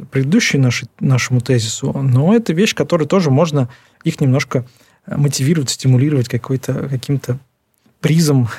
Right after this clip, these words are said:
<laughs> за такую работу. Это пригодится просто однозначно, это must have. Даже в школе ребята будут потом очень сильно благодарны, потому что они умеют печатать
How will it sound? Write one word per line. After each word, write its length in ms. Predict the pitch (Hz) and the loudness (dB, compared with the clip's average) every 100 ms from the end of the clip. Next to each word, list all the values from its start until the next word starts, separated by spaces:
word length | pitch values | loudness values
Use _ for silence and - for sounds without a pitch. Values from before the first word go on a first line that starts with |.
| - | -4
<laughs> 160 | 143 | 0
за 300 | 127 127 131 | 0 2 2
такую 260 | 127 123 139 | 0 0 2
работу. 320 | 139 139 - | 2 0 0
Это 200 | 170 151 | -2 -2
пригодится 560 | 131 135 139 139 151 120 | -2 2 2 2 -2 -2
просто 320 | 123 120 - | -2 -2 -2
однозначно, 560 | 113 120 117 180 - 131 | 0 2 2 0 0 -4
это 180 | - 123 | 0 0
must 280 | 127 - - | 0 -2 -10
have. 120 | - - _ _ _ _ _ _ | -12 -16 _ _ _ _ _ _
Даже 280 | 165 139 139 | 0 2 2
в 60 | |
школе 560 | - 175 180 135 120 - - _ | 0 2 4 4 0 -4 -14 _
ребята 400 | 120 110 131 131 | -8 -2 -2 -4
будут 480 | 120 127 123 - - | -6 -4 -4 -6 -10
потом 360 | - - 135 131 | -8 -2 0 0
очень 220 | 117 117 | 0 -2
сильно 260 | - 139 127 | -2 0 2
благодарны, 600 | 113 113 117 151 143 120 | 2 0 2 0 2 0
потому 180 | - 123 | -2 -8
что 200 | - 120 | -4 0
они 120 | 120 | 4
умеют 320 | 117 123 117 | 4 2 0
печатать 560 | - - 135 139 - | -4 -8 -8 -8 -16